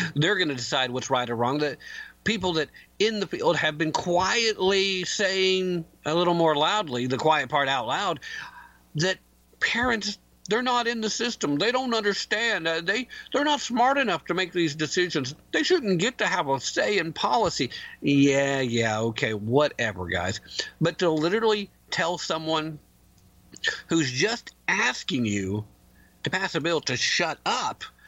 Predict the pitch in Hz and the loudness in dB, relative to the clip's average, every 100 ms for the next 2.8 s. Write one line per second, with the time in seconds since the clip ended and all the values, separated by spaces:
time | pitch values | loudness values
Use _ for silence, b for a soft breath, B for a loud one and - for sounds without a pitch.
0 | B B B B B - 160 - 180 135 | B B B B B -6 -6 -2 0 2
1 | 131 110 101 190 190 - - 82 110 143 | 2 -2 -4 -2 -2 -4 -6 -4 -4 -4
2 | - 113 110 - 160 226 - | -4 -8 -6 -4 -4 -4 -8